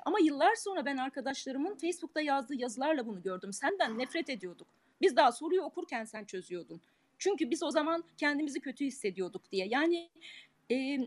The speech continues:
kıskançlık, e, veya altında yatan başarısızlık korkusu bir zaman sonra sevilmemeyle de birleşebiliyor.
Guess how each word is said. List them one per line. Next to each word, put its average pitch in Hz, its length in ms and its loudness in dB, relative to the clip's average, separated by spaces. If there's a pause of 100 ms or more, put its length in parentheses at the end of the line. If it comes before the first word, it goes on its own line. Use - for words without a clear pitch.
(160)
kıskançlık, 381 840 0
e, 285 220 -2 (1600)
veya 330 320 6
altında 277 420 -2
yatan 320 380 -8
başarısızlık 311 680 -8
korkusu 254 500 -8
bir 311 80 2
zaman 359 300 0
sonra 240 320 -8
sevilmemeyle 294 760 -2
de 254 140 -6
birleşebiliyor. 240 840 -2